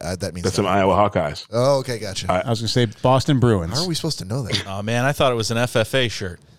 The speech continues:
Speaker 1: I mean, it could have been Kansas. <laughs> It could have been
Speaker 2: No.
Speaker 1: Oklahoma.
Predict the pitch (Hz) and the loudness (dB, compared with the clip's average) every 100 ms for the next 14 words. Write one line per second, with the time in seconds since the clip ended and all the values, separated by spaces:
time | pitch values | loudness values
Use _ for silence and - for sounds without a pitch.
0 | _ _ _ _ _ _ 127 110 - 135 | _ _ _ _ _ _ -6 -4 -2 -4
1 | 107 117 - 123 139 156 180 - - - | -4 -4 -2 -2 -4 -2 -2 -4 -6 -12
2 | _ _ _ - - - - 156 139 120 | _ _ _ -14 -10 -8 -6 -4 -4 0
3 | 90 92 107 127 139 180 | 0 0 0 2 2 0